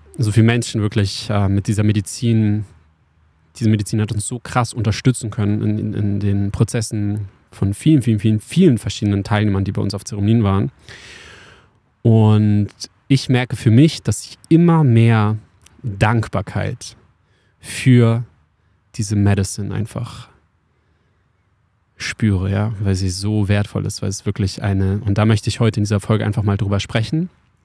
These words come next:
wie eventuell auch du diese Medizin für dich nutzen kannst, wie du sie in deinen Alltag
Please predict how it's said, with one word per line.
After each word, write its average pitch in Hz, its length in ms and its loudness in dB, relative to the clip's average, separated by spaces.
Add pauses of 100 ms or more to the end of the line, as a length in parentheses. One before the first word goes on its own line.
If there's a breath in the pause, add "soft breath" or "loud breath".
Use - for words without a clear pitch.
(480)
wie 135 280 2
eventuell 143 400 2
auch 107 180 -2
du 156 500 2 (680 loud breath)
diese 160 460 0 (580)
Medizin 156 760 -2 (160)
für - 160 -2
dich 123 180 -2
nutzen 131 420 2
kannst, - 420 -10
wie 120 60 0
du 110 100 2
sie 110 160 -4
in 110 100 -2
deinen 104 200 0
Alltag 123 500 -2